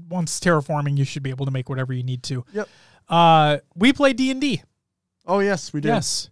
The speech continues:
Speaker 1: So we had our second session of that. I think it went well.
Speaker 2: I almost died this time.
Speaker 1: Yeah.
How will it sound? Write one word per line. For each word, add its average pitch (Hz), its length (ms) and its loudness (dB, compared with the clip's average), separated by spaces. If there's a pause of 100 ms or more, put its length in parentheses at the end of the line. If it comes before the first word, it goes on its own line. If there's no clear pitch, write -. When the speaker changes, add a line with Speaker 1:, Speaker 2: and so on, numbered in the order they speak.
(140)
Speaker 1:
So 180 340 4
we 165 180 2
had 180 120 4
our 156 100 0
second 196 360 -2
session 180 380 -2
of 156 80 0
that. 180 240 0 (540)
I - 40 -20
think 160 140 -4
it 151 80 -2
went 147 160 0
well. 175 280 0 (340)
Speaker 2:
I 139 140 0
almost 170 280 -2
died 180 200 4
this 180 120 -6
time. 208 320 -2
Speaker 1:
Yeah. 185 220 4